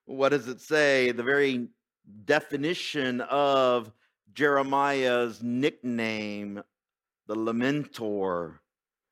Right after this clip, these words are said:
or the weeping prophet. "Oh, that my head were waters and my eyes a fountain of tears, that I might weep day and night."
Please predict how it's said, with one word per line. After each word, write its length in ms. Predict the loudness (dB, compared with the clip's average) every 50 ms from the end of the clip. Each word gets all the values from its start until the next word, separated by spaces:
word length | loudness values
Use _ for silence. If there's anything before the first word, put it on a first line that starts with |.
| _ _ _ _ _
or 140 | -10 -8 -6
the 120 | -6 -6
weeping 560 | -6 -4 -6 -6 -6 -6 -4 -4 -4 -4 -6
prophet. 800 | -8 -6 -4 0 2 2 2 2 0 -4 -6 -4 -4 -4 -6 -10 _ _ -20 -20 -20 -20 -20 -20 _ _ _ _ _ _ _ _ _ _ _ _ _ _ _ _ _
"Oh, 280 | -4 0 2 2 2 2
that 160 | 0 0 0
my 200 | 0 -2 -2 -2
head 400 | -4 -4 -2 0 0 0 0 -2
were 160 | -6 -6 -6
waters 600 | -6 -4 -2 -2 0 0 0 -2 -2 -4 -6 -8
and 100 | -8 -8
my 200 | -6 -6 -4 -2
eyes 580 | -2 -2 0 0 0 0 -2 -2 -4 -6 -6 -10
a 80 | -14
fountain 480 | -12 _ -8 -8 -8 -8 -10 -12 -12 -12
of 100 | -14 -14 _ -20
tears, 540 | -16 -10 -8 -6 -4 -4 -4 -6 -8 -8
that 120 | -8 -6 -4
I 120 | -4 -2
might 220 | -2 -4 -6 -8 -12
weep 400 | -14 -10 -6 -6 -6 -6 -8 -10 _ _ _
day 200 | -4 -4 -4 -4
and 160 | -4 -6 -8
night." 300 | -10 -12 -14 -16 -18 -20